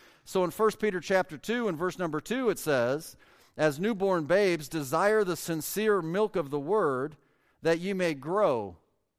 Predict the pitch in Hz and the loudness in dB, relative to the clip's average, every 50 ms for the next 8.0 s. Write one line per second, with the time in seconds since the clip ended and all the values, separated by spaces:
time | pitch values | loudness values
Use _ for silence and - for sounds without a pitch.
0 | _ - 107 123 131 120 110 98 110 101 82 71 64 - _ _ _ _ _ _ | _ -8 -4 -2 0 0 0 0 -2 -2 -2 -4 -10 -16 _ _ _ _ _ _
1 | _ _ _ _ _ _ _ _ _ - 123 123 113 160 180 185 180 180 180 170 | _ _ _ _ _ _ _ _ _ -10 -10 -4 0 2 2 2 2 2 -2 -4
2 | - - 180 180 170 - 208 202 185 160 160 170 170 147 160 165 160 156 131 139 | -4 -2 -4 -4 -2 -2 -2 -2 -2 -2 -2 -2 -2 -2 -2 -2 -2 -2 -2 0
3 | 143 156 175 190 170 131 135 131 123 156 156 160 170 160 151 135 - - 131 123 | 0 2 2 0 -2 -4 -6 -4 -2 0 0 0 0 -2 -4 -6 -8 -8 -10 -8
4 | - - - 190 185 175 160 143 139 135 143 160 196 196 - 175 160 139 131 143 | -8 -4 -2 0 0 0 0 -2 -2 0 2 2 2 2 0 -4 -6 -4 -4 -4
5 | 127 123 143 156 180 196 185 151 151 147 139 127 - - - - 170 185 196 185 | -4 -2 0 0 0 0 0 0 0 0 0 -2 -6 -10 -8 -6 -4 -4 -4 -4
6 | 151 151 165 180 190 202 190 156 135 151 139 123 120 151 175 196 208 214 214 214 | -4 0 2 2 2 2 2 0 -2 -4 -4 -2 -2 -2 0 0 0 -2 -4 -6
7 | 190 - - - - _ _ - - 170 143 135 151 156 151 131 110 92 85 78 | -8 -10 -14 -20 -20 _ _ -6 -6 -6 -4 0 0 2 2 2 2 0 -4 -10